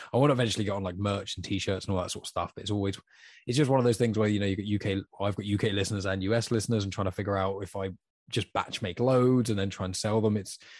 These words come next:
it's one of those kind of to-do list things, which is like, I need to update my website really and change the layout and make it all look fantastic. But it's also like, whenever I get free time,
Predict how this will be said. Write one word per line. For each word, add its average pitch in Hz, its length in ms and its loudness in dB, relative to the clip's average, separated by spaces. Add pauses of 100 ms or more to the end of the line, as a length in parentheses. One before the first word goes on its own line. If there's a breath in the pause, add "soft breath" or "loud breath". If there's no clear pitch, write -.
(340 loud breath)
it's 120 120 -2
one 160 160 6
of 160 40 4
those 143 220 6 (140)
kind 123 180 4
of 107 100 4 (260)
to-do 123 340 4
list - 320 2
things, 92 340 -4
which 101 140 -4
is 101 100 -2
like, 104 240 0
I 180 60 0
need 208 160 4
to 139 80 2
update 101 260 0
my 92 80 -2
website 98 400 2
really 87 420 -2
and 92 260 -8 (260)
change 117 380 0
the 110 80 2
layout 101 260 2
and 98 80 2
make 101 160 2
it - 20 4
all 110 140 4
look 104 140 0
fantastic. 104 520 0
But 98 100 -4
it's 98 100 0
also 104 220 0
like, 101 280 -2
whenever 123 320 4
I 127 60 2
get 123 180 -2
free 113 220 -2
time, 98 360 0